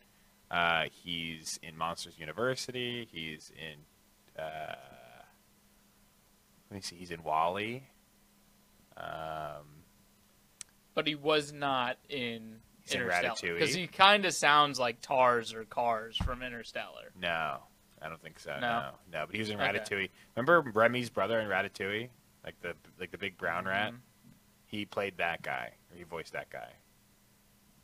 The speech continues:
Speaker 2: Hmm.
Speaker 1: Yeah.
Speaker 2: Interesting.
Speaker 1: Yeah,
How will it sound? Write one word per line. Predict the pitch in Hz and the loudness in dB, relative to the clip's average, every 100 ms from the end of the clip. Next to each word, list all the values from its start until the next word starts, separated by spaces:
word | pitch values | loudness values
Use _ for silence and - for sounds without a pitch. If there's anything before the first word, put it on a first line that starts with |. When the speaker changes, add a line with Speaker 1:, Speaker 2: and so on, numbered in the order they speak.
| _ _ - | _ _ -14
Speaker 2:
Hmm. | 156 120 113 _ _ - | -12 -12 -18 _ _ -8
Speaker 1:
Yeah. | 82 71 - _ _ _ - | -6 -6 -10 _ _ _ -20
Speaker 2:
Interesting. | 139 113 110 120 113 - | -20 -18 -14 -12 -12 -8
Speaker 1:
Yeah, | 92 | -4